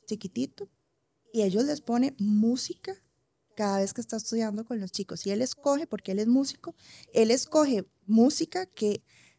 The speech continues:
estimula los, las conexiones cerebrales para el aprendizaje. Y vos entras a esa clase y los chiquillos están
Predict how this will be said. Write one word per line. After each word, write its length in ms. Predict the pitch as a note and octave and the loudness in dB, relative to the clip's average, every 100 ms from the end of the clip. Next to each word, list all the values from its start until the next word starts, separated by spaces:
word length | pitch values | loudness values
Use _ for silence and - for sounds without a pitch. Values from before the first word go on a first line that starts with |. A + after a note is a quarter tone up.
| _ | _
estimula 800 | - A3+ - A3+ G#3+ A#3 E4 F#4 G#4+ _ _ | 0 0 0 0 2 4 4 2 -2 _ _
los, 800 | A#3 A#3 A#3 G#3 G3 F#3+ - - | 0 2 2 2 0 -4 -8 -8
las 580 | A3 G3+ G3+ F#3+ F#3 - | -4 -2 -2 -2 -4 -6
conexiones 500 | G#3+ G3 G#3 A3 C4+ | -4 -4 -2 -2 0
cerebrales 540 | D4+ A#3+ G3+ A3 C#4 | 0 0 0 0 -2
para 160 | - A3+ | -2 -2
el 80 | F#3 | -2
aprendizaje. 680 | F3+ F3+ E3+ - C#4 C4 A3+ _ _ _ - | -4 -6 -6 -2 -2 -2 -6 _ _ _ 0
Y 40 | |
vos 200 | G#3 F#3+ | 2 4
entras 360 | B3 B3 C#4 A3+ | 2 2 0 0
a 80 | E3+ | -4
esa 160 | G#3 | -4
clase 400 | B3 C#4 C#4 D4 - | 0 0 0 -2 -2
y 60 | A#3+ | -2
los 120 | G3 | -2
chiquillos 400 | - G3 G3 B3+ | -4 -4 -2 -2
están 400 | C#4+ C4 B3 | -4 -2 -2